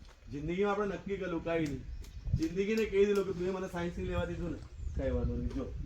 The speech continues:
એક દિવસ મારા બાપની સાયન્સની સ્કૂલ ખોલીને બતાવો, અને ખોલી દીધી આપણે.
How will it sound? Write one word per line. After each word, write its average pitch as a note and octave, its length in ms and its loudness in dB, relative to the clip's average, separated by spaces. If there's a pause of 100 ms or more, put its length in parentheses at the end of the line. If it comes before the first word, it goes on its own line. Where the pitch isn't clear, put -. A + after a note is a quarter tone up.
(180)
એક D3 140 -2
દિવસ D#3+ 120 -2
મારા D#3+ 160 0
બાપની F#3 360 -2
સાયન્સની D3 360 -4
સ્કૂલ D3 180 -4
ખોલીને C3+ 300 -4
બતાવો, B2 320 -8
અને B2+ 420 -12
ખોલી D3 220 -2
દીધી B2 260 -6
આપણે. - 200 -10